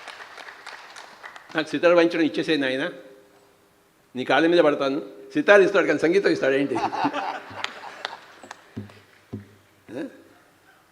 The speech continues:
So, my dear friends, ఒక చెట్టు ఉంది,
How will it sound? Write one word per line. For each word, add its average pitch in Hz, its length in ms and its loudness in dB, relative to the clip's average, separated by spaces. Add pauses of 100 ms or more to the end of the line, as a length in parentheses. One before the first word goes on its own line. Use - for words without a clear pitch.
(1400)
So, 147 100 -2
my 127 160 -2
dear 131 160 0
friends, 131 260 -4 (2750)
ఒక 147 260 -4
చెట్టు 170 200 -2
ఉంది, 185 520 -4